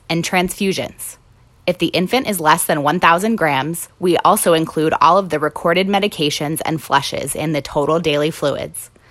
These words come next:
When calculating the total daily fluid intake, use the infant's birth weight if the patient has not yet regained birth weight. Otherwise, use the most recent documented weight to do your calculations.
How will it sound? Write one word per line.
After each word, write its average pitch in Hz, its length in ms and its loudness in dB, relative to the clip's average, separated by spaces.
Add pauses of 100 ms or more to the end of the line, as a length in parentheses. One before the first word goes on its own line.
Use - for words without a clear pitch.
(440)
When 165 160 0
calculating 160 640 2
the 160 80 0
total 156 340 2
daily 151 320 2
fluid 247 320 2
intake, 151 680 -4
use 220 280 -2
the 190 160 0
infant's 190 360 -2
birth 147 300 0
weight 113 240 -4
if - 160 -4
the 147 80 -6
patient 151 400 -4
has 135 220 -2
not 151 200 2
yet 180 280 2
regained 170 500 0
birth 139 300 -2
weight. 131 260 -6 (400)
Otherwise, 160 640 4
use 202 240 -2
the 180 100 0
most 160 240 0
recent 190 380 0
documented 185 600 2
weight 135 300 -4
to 170 100 -6
do 156 140 -2
your 147 160 2
calculations. 160 1000 -4